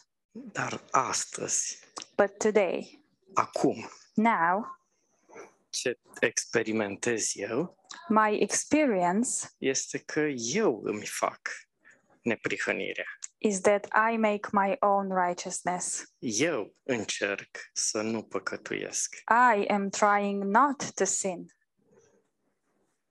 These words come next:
Speaker 1: Nu, nu vi se pare o mare problemă asta?
Speaker 2: Don't you think this is a big problem?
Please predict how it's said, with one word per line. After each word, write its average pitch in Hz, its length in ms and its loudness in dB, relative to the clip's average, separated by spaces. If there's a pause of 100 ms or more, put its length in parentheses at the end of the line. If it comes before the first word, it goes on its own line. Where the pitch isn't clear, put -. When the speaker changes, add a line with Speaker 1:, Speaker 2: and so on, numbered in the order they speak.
Speaker 1:
Nu, 131 420 0
nu 131 260 2
vi 120 140 0
se - 240 -2
pare 120 300 2
o 120 80 2
mare 120 360 2
problemă 120 540 -2
asta? - 340 -4 (100)
Speaker 2:
Don't 262 360 4
you 262 100 4
think 254 300 0
this 233 180 -2
is 220 180 -2
a 202 100 4 (140)
big 240 360 2
problem? 190 680 4